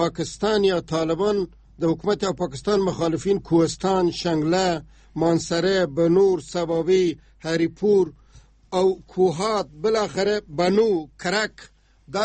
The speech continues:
ځایونه اشغال کړي وو، اسلام آباد ته نږدې سوی وو. پاکستان مجبور وو چې عکس العمل وښیي. یو. بل خبره دا ده چې د باراک اوباما چې په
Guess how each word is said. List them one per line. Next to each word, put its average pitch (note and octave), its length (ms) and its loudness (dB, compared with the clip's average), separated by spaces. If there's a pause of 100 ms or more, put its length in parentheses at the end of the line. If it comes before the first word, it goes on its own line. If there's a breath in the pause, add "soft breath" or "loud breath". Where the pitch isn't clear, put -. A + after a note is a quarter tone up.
(140)
ځایونه A#3 300 0
اشغال A3+ 380 -2 (120)
کړي B3 220 2
وو، D#3+ 180 -4 (100)
اسلام F3+ 280 -2
آباد F#3+ 340 -2
ته G#3+ 60 0
نږدې F#3 380 -2 (120)
سوی A#3+ 240 2
وو. C#3 200 -4 (380 soft breath)
پاکستان F#3 520 -6
مجبور G#3+ 440 -4
وو A#3+ 140 -4
چې A3 120 -6
عکس G#3 240 -4
العمل G#3 340 2
وښیي. F3 320 0 (100)
یو. D3+ 140 -2 (560 soft breath)
بل A3 160 0
خبره A3+ 380 -2
دا A3+ 220 -2
ده A#3 120 -2
چې - 140 -10
د F#3 140 -2
باراک E3+ 380 -2
اوباما F3+ 380 -2
چې - 180 -10
په A3 60 -2